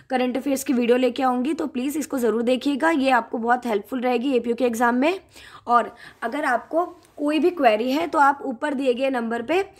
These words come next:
कॉल कर लीजिए हमारे चैनल पे। और अब टा-, ये Target for आईक्यू का हमने ऊपर नंबर दे दिया है, तो आप इस पे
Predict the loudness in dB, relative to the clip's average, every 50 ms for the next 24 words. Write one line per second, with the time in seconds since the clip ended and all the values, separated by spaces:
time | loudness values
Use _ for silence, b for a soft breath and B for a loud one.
0 | B B B B 0 2 4 4 4 2 0 -2 -2 -2 -2 -2 -2 -2 -2 -2
1 | 0 0 2 0 0 0 -2 -4 -4 -4 -4 -4 -4 -6 -6 -8 -8 B B B
2 | B _ -4 -2 -2 -2 0 -2 -4 -4 -4 -6 -6 -4 -2 -2 -2 -4 -8 -6
3 | 0 2 4 4 4 4 2 0 0 0 0 -2 -2 -4 -4 -2 -2 -4 -4 -4
4 | -4 -2 -2 0 0 0 0 0 -2 -2 -2 -2 0 0 0 0 2 2 2 0
5 | 0 0 0 -2 -2 -2 0 0 0 0 0 -4 -8 -10 _ -8 -6 -6 -6